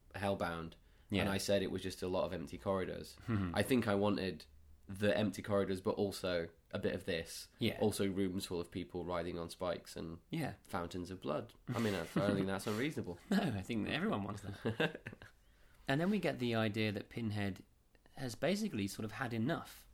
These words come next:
Speaker 2: And it, it's just sort of him and the female Cenobite talking. And it's a bit sort of, it's a bit tender now, isn't it, between the two of them, as if there's some sort of love interest there. I mean, she's very much acting as if she,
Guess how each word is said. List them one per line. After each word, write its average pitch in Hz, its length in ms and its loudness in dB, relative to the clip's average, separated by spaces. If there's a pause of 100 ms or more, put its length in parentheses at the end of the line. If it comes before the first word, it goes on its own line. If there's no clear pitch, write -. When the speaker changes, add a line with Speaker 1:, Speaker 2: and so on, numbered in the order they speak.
(120)
Speaker 2:
And 113 280 2
it, 110 180 -6
it's 117 300 -4 (180)
just 143 160 -2
sort 139 120 0
of 123 80 -6
him 143 200 0
and 135 140 6
the 123 40 -2
female 147 380 2
Cenobite 95 500 -2
talking. 92 540 -6 (220)
And 107 160 -4
it's - 160 -6
a - 20 -8
bit 254 220 -10
sort - 140 -12
of, 147 40 -12 (180)
it's - 200 -4
a - 40 -10
bit - 160 -6
tender 165 440 2
now, 90 180 -2
isn't 110 180 -2
it, 85 140 -6
between 131 240 0
the 110 60 0
two 127 200 0
of 101 100 0
them, 87 200 -8
as 104 160 -2
if 143 240 0
there's 117 200 -2
some 143 280 2
sort 110 220 -2
of 95 140 -4 (120)
love 113 360 4
interest 95 440 -2
there. 98 180 -4
I - 60 -8
mean, 98 160 -2
she's 113 300 -4
very 104 260 -2
much - 420 -4 (140)
acting 104 380 0
as 98 120 0
if 98 140 -2
she, 95 460 -2